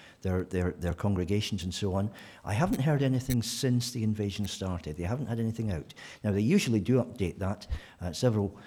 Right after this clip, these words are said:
several times a month, so I, I would anticipate there will be new stuff any, any moment now, so keep a, your eye on that. Don't forget the normal news sources either. I was, uh, watching yesterday. I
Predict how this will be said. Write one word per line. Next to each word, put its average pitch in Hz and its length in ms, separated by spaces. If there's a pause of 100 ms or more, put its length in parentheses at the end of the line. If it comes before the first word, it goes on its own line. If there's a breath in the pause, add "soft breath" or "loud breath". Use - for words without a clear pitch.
(100)
several 107 300
times 98 260
a 87 60
month, 113 420 (240 loud breath)
so 95 440
I, 85 200 (100)
I 110 80
would 104 160 (160)
anticipate 104 640
there 92 120
will 87 40
be 90 100
new 98 200
stuff - 360 (380 loud breath)
any, 101 340 (140)
any 101 220
moment 92 280
now, 80 200
so 90 420
keep - 220
a, 117 60 (200)
your 104 140
eye 95 140
on 82 120
that. 78 240 (380 loud breath)
Don't 220 160
forget 117 320
the 107 80
normal 113 260
news 107 240
sources 101 400
either. 107 340 (520 loud breath)
I 143 140
was, 107 300
uh, 98 200
watching 95 500 (760)
yesterday. 117 360
I 98 160